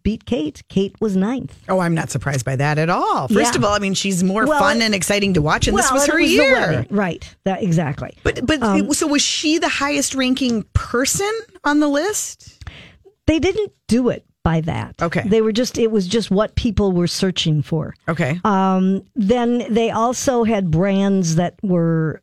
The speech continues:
Speaker 1: um, important, and obviously Givenchy,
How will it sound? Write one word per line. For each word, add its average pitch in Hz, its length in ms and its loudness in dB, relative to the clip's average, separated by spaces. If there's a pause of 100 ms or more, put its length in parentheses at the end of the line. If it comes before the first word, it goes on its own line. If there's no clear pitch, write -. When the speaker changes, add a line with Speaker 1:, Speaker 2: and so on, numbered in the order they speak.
Speaker 1:
um, 160 560 0
important, 165 500 0
and 165 100 0
obviously 170 520 0
Givenchy, 165 920 0